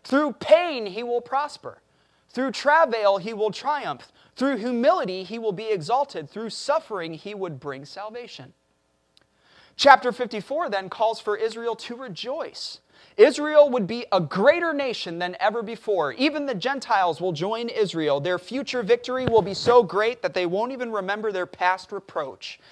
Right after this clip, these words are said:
Look in verse seven and eight of chapter fifty-four. "For a small moment have I forsaken thee, but with great mercies will I gather thee.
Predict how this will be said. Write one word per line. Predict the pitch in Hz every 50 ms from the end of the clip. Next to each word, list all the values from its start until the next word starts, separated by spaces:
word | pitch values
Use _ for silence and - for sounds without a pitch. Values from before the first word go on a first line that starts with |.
| - - -
Look | - 202 247
in | 226
verse | 208 208 - -
seven | - 226 202 185 185
and | 175 170
eight | 175 165 143 135
of | 139 120
chapter | - - 156 151 - 156 143
fifty-four. | - 165 143 - 143 127 - 143 127 117 - - _ _ _ _ _ _ _ _ _ _ _ _ _ _ _ _ _ _ _ _ _ _ _ _ _ _ _ _ _ _ _ _ _ _ _ _ _ _ _ _ _ _ _ _ _ _ _ _ _ _ _ _ _
"For | - - 214 226 226 220
a | 196
small | - - - - 208 214 262 277 294 302 302
moment | 294 269 262 262 233 208 190 180 - -
have | - 185 180 185
I | 180 185
forsaken | 185 - 208 190 - - 202 190 185 - 185 160 151
thee, | 147 143 143
but | 131 143 160 151
with | 156 151 135 -
great | 160 165 170 185 202 196
mercies | 202 180 175 165 - - 151 143 127 135
will | 143 143 143
I | 143 147 147
gather | 127 139 131 131 - 127 127
thee. | 113 - 117 117 127